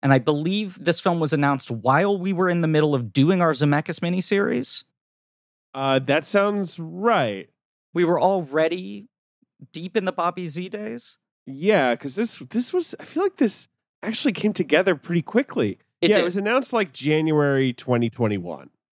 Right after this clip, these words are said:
Speaker 1: Okay.
Speaker 2: And we were definitely, I, or, or were we? I don't fucking remember if we were doing Zemeckis. We, we were, weren't we?
Speaker 1: No, it was not announced January twenty twenty-one because January twenty twenty-one is when they announced that it was going to Disney Plus. That was the night that we recorded our Witches episode,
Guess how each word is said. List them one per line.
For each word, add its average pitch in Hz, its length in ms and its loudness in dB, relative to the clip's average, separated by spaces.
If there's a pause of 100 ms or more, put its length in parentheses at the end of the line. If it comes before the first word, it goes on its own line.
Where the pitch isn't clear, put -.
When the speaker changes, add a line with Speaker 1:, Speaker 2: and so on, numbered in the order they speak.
(560)
Speaker 1:
Okay. 151 420 -2
Speaker 2:
And 123 200 0
we 131 120 4
were 135 140 6
definitely, 110 720 -2
I, 165 180 0
or, 139 300 2
or 131 180 2
were 135 160 4
we? 127 140 0
I 151 120 0
don't 98 160 0
fucking 82 280 -16
remember 80 340 -12
if - 120 -16
we 82 80 -10
were 82 120 -10
doing 80 240 -10
Zemeckis. - 500 -14
We, 247 160 4 (400)
we 247 140 0
were, 320 340 2
weren't 175 340 -2
we? 381 400 -2
Speaker 1:
No, 285 180 4
it 277 100 -6
was 262 180 -6
not 370 200 -2
announced 233 340 -2
January 190 380 0
twenty 165 260 -8
twenty-one 151 420 -2
because 156 240 -2
January 247 320 0
twenty 208 260 -2
twenty-one 147 500 0
is 127 180 -4
when 147 140 0
they 135 120 2
announced 131 500 4
that 139 80 6
it 135 80 2
was 110 180 -2
going 127 320 4
to - 80 -4
Disney 110 320 -2
Plus. - 440 -4 (440)
That 175 180 2
was 220 200 2
the 175 160 -2
night 190 340 0
that 277 80 -6
we 247 120 -4
recorded 196 480 -2
our 147 160 2
Witches 131 460 -4
episode, 107 680 -8